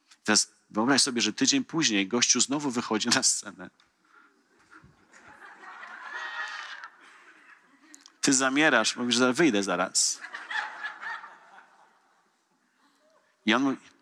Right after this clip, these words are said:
i on mówi tak: „Bracia i siostry, kochani, tydzień temu składałem świadectwo o tym, że ktoś chce mi podarować samochód.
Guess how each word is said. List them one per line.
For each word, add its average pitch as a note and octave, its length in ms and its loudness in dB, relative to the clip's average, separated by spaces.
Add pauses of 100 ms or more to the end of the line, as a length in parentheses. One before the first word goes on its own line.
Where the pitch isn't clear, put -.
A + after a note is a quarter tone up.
(160)
i G2+ 60 2
on G2+ 80 2
mówi A2 160 2
tak: G2+ 220 2 (2000)
„Bracia A2 460 2 (1000)
i A2 80 2
siostry, G2+ 400 2 (1500)
kochani, A#2 380 2 (1080)
tydzień D3 200 2
temu C#3+ 200 2
składałem B2 500 2
świadectwo A2 520 2
o G#2 60 -6
tym, G#2+ 140 -6
że G#2 100 -2
ktoś - 240 0
chce - 160 0
mi G2+ 120 -4
podarować G#2 540 0
samochód. G#2 540 -6